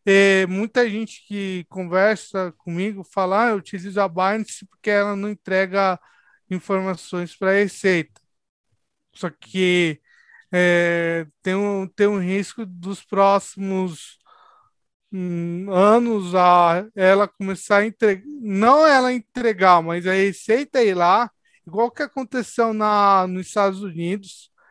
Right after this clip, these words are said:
que a Receita Federal Americana começou a bater na porta de algumas exchanges falando: Eu quero o relatório de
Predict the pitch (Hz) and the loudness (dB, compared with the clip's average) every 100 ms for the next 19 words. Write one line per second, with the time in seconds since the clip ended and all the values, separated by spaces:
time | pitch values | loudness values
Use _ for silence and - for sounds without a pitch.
0 | _ 208 196 208 - 226 254 - 247 240 | _ 0 4 2 0 -6 -6 -4 -2 2
1 | 240 226 226 220 214 - 190 240 240 220 | 2 2 0 -4 -6 -4 -2 -2 -6 -10
2 | 196 175 214 185 208 - - 196 214 214 | -8 -8 -8 -4 -4 -4 -2 2 4 2
3 | 190 180 156 _ _ _ - 185 - 196 | 0 -4 -8 _ _ _ -4 -4 0 2
4 | 202 - 185 185 170 185 190 175 180 160 | 2 -2 -6 -6 -6 -6 -8 -4 -4 -4
5 | - - 185 214 - 214 202 185 165 - | -10 -10 -8 -8 -4 -2 -2 -4 -6 -2
6 | 202 220 214 196 196 196 190 - 202 196 | 0 2 2 2 2 0 -2 -2 -2 -2
7 | 170 160 | -8 -18